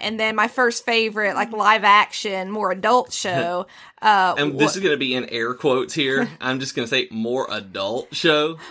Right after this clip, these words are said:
Speaker 1: Was Lois and Clark.
Speaker 2: <laughs> So, uh,
Speaker 1: Uh, <laughs> so it was one of those things that, you know, I,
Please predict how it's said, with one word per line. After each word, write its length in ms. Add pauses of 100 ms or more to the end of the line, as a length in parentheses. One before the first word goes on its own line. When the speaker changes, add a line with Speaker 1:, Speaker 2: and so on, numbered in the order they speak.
(140)
Speaker 1:
Was 180
Lois 300
and 80
Clark. 300
Speaker 2:
<laughs> 300
So, 260 (140)
uh, 20 (240)
Speaker 1:
Uh, 40 (320)
<laughs> 320
so 440
it 140
was 120
one 140
of 60
those 220
things 340
that, 340
you 100
know, 80
I, 240